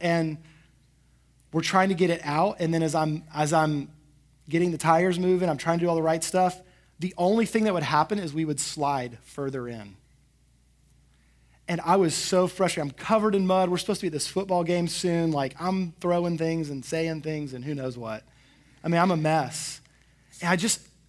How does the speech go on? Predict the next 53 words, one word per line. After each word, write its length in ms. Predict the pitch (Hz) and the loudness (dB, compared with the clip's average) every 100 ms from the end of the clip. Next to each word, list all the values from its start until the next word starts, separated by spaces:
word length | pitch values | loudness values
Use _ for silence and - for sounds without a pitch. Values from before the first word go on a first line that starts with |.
| _ - | _ -6
I 60 | |
felt 260 | - 220 220 | 0 0 0
stuck, 380 | - 226 226 185 | 0 4 2 4
and 80 | |
I 60 | 175 | 0
sit 320 | 165 - 233 | 0 2 2
in 60 | 233 | 2
the 80 | 196 | 4
bed 120 | 196 | 4
of 60 | |
the 80 | 190 | 2
truck 240 | - 202 190 | 0 0 0
with 140 | 165 | -4
Amy, 260 | 175 180 165 | 0 0 2
and 100 | 147 | 0
I'm 120 | 147 | 0
like, 180 | 143 131 | -2 -4
"What 180 | 143 196 | -2 0
is 100 | 247 | 0
happening 480 | - 160 165 202 208 | 0 0 2 0 -2
to 140 | 202 | -4
us 240 | 175 180 - | -2 -4 -2
right 240 | 156 160 | -2 -2
now 240 | 170 165 170 | -2 -4 -4
is 140 | 135 | -6
literally 340 | 135 147 151 | -4 -2 -2
how 160 | 139 139 | -2 -4
I 40 | |
feel 260 | 135 143 139 | -6 -8 -10
in 60 | 127 | -8
my 160 | 127 | -8
life 440 | 123 120 113 104 - _ | -8 -8 -10 -14 -20 _
across 380 | 131 - 123 113 | -20 -10 -10 -10
the 80 | - | -16
board. 280 | 107 82 82 _ _ _ _ _ _ _ _ _ | -18 -20 -20 _ _ _ _ _ _ _ _ _
I 200 | 147 170 | -6 -4
feel 520 | 175 - 160 165 160 156 _ | -4 -2 -2 0 -4 -8 _
stuck, 640 | - - - - 143 113 - - _ _ _ _ | -14 -12 -12 -10 -8 -8 -14 -20 _ _ _ _
and 100 | 151 | -12
I'm 200 | 139 135 | -8 -4
not 220 | 143 170 180 | 0 0 0
hearing 280 | 180 185 | -4 -4
from 160 | 180 147 | -4 -4
God. 180 | 170 160 | -2 -2
I 60 | |
have 120 | 135 123 | -2 -6
no 300 | 143 170 175 | -6 -2 0
idea 320 | 170 170 160 | -2 -2 -2
what 140 | 160 | -4
we're 100 | 165 | -8
supposed 360 | 151 160 156 - | -10 -6 -6 -8
to 60 | |
do. 280 | 151 147 143 | -10 -8 -10